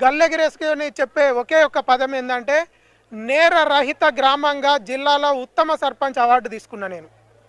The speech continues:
అది నాకు జిల్లా ఎస్పీ, జిల్లా కలెక్టర్ గారు మన ఫిఫ్టీన్త్ ఆగస్టు రోజు జగిత్యాల్లో పిలిచి మరి నాకు ఉత్తమ సర్పంచ్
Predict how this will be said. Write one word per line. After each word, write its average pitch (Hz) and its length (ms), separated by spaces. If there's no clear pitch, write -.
అది 339 160
నాకు 320 300
జిల్లా 320 240
ఎస్పీ, 349 240
జిల్లా 320 200
కలెక్టర్ 320 480
గారు 320 240
మన 311 120
ఫిఫ్టీన్త్ 320 420
ఆగస్టు 320 280
రోజు 302 240
జగిత్యాల్లో 349 640
పిలిచి 349 300
మరి 330 220
నాకు 302 260
ఉత్తమ 381 360
సర్పంచ్ 311 640